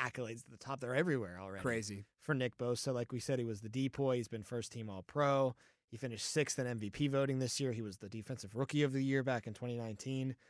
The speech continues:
Speaker 1: Um, past two seasons, fifteen and a half and eighteen and a half sacks.
Speaker 2: Right.
Speaker 1: You're not gonna get much better than that.
Speaker 2: Now, he
Speaker 1: Mainly
Speaker 2: is the better
Speaker 1: because
Speaker 2: Bosa
Speaker 1: T J Watt
Speaker 2: brother.
Speaker 1: was hurt
Speaker 2: Yeah.
Speaker 1: most of this year.
Speaker 2: Right.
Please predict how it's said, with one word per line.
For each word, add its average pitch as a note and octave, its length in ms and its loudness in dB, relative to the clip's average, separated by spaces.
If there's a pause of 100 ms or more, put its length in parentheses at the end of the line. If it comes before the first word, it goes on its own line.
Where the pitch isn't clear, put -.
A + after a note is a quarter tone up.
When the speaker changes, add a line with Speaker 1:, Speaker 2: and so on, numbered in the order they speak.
(400)
Speaker 1:
Um, A2+ 360 -6 (1200)
past D3+ 300 4
two D#3 160 2
seasons, B2 380 -4 (600)
fifteen E3 440 0
and D3 100 0
a C3+ 60 4
half C#3 480 4
and A2+ 180 -6
eighteen A#2+ 360 -4
and G#2 100 -4
a G2 40 -4
half F#2+ 200 -6
sacks. C2 540 -10
Speaker 2:
Right. D2+ 180 -10 (400)
Speaker 1:
You're C3 120 -2
not B2 140 0
gonna A#2 120 -2
get G#2+ 140 -4
much G#2 160 -8
better B2 180 0
than A#2+ 140 -4
that. B2 260 -4 (420)
Speaker 2:
Now, D3+ 80 6
he F3+ 160 8
Speaker 1:
Mainly G#3+ 280 10
Speaker 2:
is - 40 10
the E3 60 8
better F3 220 10
Speaker 1:
because D#3 180 10
Speaker 2:
Bosa D3+ 40 10
Speaker 1:
T C#3+ 60 8
J C3+ 160 6
Watt B2+ 100 10
Speaker 2:
brother. B2+ 160 6
Speaker 1:
was A#2+ 120 0
hurt C3 160 2
Speaker 2:
Yeah. F2+ 80 -6
Speaker 1:
most F#2 180 -10
of F2 80 -18
this E2 240 -18
year. D#3 80 -4
Speaker 2:
Right. C3+ 320 6